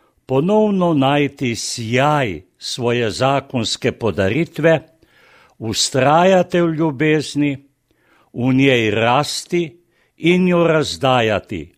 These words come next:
otrokom in pričevati za ljubezen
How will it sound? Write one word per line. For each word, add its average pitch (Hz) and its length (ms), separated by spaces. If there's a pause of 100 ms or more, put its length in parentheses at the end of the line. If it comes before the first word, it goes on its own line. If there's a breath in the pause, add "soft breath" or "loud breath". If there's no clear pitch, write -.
(280)
otrokom 107 920 (920)
in 180 340 (100)
pričevati 156 1200
za 127 280
ljubezen 117 840